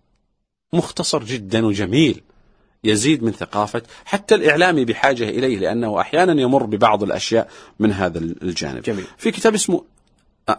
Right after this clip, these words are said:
Speaker 1: أكمل؟
Speaker 2: تفضل، تفضل.
Speaker 1: نظرة النعيم. هذا موسوعة اسمها نظرة النعيم، موسوعة مهمة. آه، أشرف عليها، آه، علي بن م-، آه، الملوح، ومعه الدكتور صالح بن حميد،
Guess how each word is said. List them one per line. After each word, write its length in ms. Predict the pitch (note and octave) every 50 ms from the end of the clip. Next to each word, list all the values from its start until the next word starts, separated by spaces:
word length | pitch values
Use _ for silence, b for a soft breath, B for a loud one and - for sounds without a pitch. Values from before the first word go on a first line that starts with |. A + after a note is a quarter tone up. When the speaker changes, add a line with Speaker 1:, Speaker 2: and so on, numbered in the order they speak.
| - G2
Speaker 1:
أكمل؟ 240 | G#2 - - B2 C#3
Speaker 2:
تفضل، 220 | F3 D3 A#2+ A#2
تفضل. 180 | G#2 - C#3 D3+
Speaker 1:
نظرة 300 | E3 E3+ F3 D#3+ - -
النعيم. 480 | C#3 C3 B2 B2 A#2 C#3 A#2 D#2+ B1 - _ _ _ _ _ _ _ _ _ _ _ _ _ _ -
هذا 220 | - C3 C3+ C3 B2+
موسوعة 540 | B2+ C3 A#2 - - G2 D#2+ D2 D2+ F2
اسمها 320 | G2+ G2 - A#2 G2+ G2 G#2+
نظرة 320 | B2 B2+ A2+ A2+ A2 - - - -
النعيم، 400 | A2 G2+ F#2+ F#2+ F#2 G2+ F#2+ F#2+
موسوعة 400 | G#2+ A2 G#2 - C#3+ D3 B2 B2
مهمة. 440 | B2 A#2 G#2 G#2+ G#2+ E2+ D2 C#2+ - - B B B B B B B -
آه، 580 | G2 G#2 G#2 G#2 G2+ G2 F#2+ F#2+ E2+ D#2 - -
أشرف 300 | - - C3+ B2 A2 A2
عليها، 580 | F#2+ G#2 A2 A2 G#2+ G#2 G#2+ A2 A2 - -
آه، 220 | F2 E2+ - - D#2+
علي 180 | G2+ G#2 G#2
بن 160 | F#2+ F#2 G2+
م-، 260 | F#2+ F#2+ G2+ G#2 A2 A#2+
آه، 400 | A2 F2+ G2 G2+ G2 F#2+ F#2 - B B B B B B
الملوح، 440 | G2+ A2 A#2+ C3+ E3+ G#3 G#3 E3+
ومعه 360 | F3 F#3+ G#3 G#3 G3+ G3 F3 F3
الدكتور 340 | E3+ D3+ D#3+ - - F#3
صالح 280 | - - F#3+ E3+ D#3+ D3+
بن 80 | C#3 C3
حميد، 300 | C3+ E3 F3+ F#3 E3